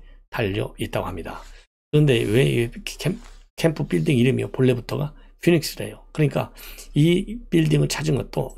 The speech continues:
"내가 진다." 이거 뭐 바보 아닌 이상은 다 알 거 아니겠어요? "진다고 해서 내가 그냥 바로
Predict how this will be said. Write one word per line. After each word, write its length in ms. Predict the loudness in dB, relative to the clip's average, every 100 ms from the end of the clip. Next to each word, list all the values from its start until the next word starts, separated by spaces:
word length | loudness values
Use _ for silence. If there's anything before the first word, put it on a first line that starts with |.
| -2
"내가 220 | 0 0
진다." 420 | 0 0 0 -2 -4
이거 180 | 0 2
뭐 320 | 2 0 -4 -16 -8
바보 260 | 0 2 4
아닌 340 | 2 -2 -8
이상은 360 | -6 -4 -2 -4
다 160 | -4 -4
알 100 | -4
거 120 | -6
아니겠어요? 480 | -6 -6 -6 -8 -10 _ -20 _ _ -2
"진다고 420 | 4 6 6 4
해서 200 | 0 0
내가 340 | 0 -2 -4 -12 -20
그냥 400 | -2 0 0 -2 -14 -12
바로 540 | -2 2 2 2 -2